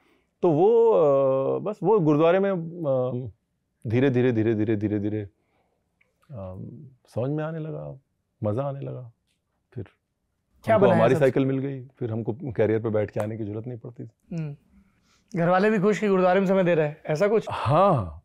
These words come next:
Speaker 1: नहीं, घर वाले तो, वो घर वाले इस मामले में बहुत, अ, you know, हमारे पिताजी इस मामले में बहुत, अ, क्लियर हैं कि,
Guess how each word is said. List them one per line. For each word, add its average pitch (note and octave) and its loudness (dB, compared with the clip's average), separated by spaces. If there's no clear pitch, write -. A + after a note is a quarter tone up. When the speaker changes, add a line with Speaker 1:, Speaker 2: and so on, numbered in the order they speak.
Speaker 1:
नहीं, A#2 -6
घर G#2 -4
वाले A#2 0
तो, A2+ -4
वो C3+ 2
घर B2+ 2
वाले F3+ 6
इस E3+ 0
मामले D#3 4
में D#3 2
बहुत, A2+ 0
अ, C3+ -4
you A2 -6
know, G2+ -6
हमारे C#3 4
पिताजी D#3 6
इस D#3+ 2
मामले D#3 2
में E3 2
बहुत, C3 -2
अ, - -20
क्लियर G#2+ 0
हैं F2+ -14
कि, G2 -12